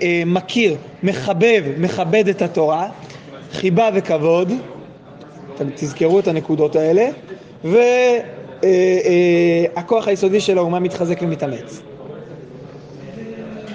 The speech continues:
אוקיי, אבל מכאן, אני ס-, סימנתי אפילו איזושהי מחיצה פה.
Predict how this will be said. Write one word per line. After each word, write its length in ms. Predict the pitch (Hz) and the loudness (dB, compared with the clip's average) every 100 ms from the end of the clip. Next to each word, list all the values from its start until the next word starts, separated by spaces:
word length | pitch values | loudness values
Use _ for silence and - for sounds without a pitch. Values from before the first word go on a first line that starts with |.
| - - | -16 -2
אוקיי, 540 | 165 170 151 135 147 196 - - - - - - | -2 0 2 4 2 0 -6 -16 -16 -18 -18 -8
אבל 260 | 147 143 151 | -4 0 2
מכאן, 560 | 208 240 180 170 165 240 233 - - - - - | 2 2 0 0 0 -4 -10 -16 -18 -18 -14 -4
אני 240 | 160 165 | 0 0
ס-, 140 | 165 180 | 0 -4
סימנתי 420 | 170 175 170 175 | -2 -2 0 0
אפילו 260 | 170 180 185 | 2 4 4
איזושהי 300 | 170 160 165 | 2 -2 -4
מחיצה 480 | 151 147 - 185 170 | -4 -4 -4 0 0
פה. 240 | - 196 | 0 -2